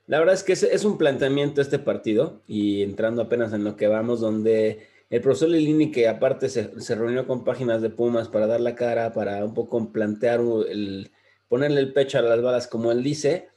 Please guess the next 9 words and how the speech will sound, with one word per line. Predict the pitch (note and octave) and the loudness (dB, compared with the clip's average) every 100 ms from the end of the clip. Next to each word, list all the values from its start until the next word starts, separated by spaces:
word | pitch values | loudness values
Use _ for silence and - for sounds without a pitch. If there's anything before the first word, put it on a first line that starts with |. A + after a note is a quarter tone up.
| _ _ _ | _ _ _
y | - B2 | -6 -2
nos, | B2+ B2+ B2 | -2 -2 -2
nos | C3 - | -6 -2
permitió | C3 C3 B2+ D3+ | -2 -2 0 2
debatir | E3 C3 A2+ C#3+ D3 | 4 4 2 -2 -2
lo | C#3 | -2
que | G2+ | -4
aquí | C3+ | 0
debatimos. | B2+ B2+ B2+ D#3+ A#2+ G#2 - | 2 2 2 0 -2 -6 -18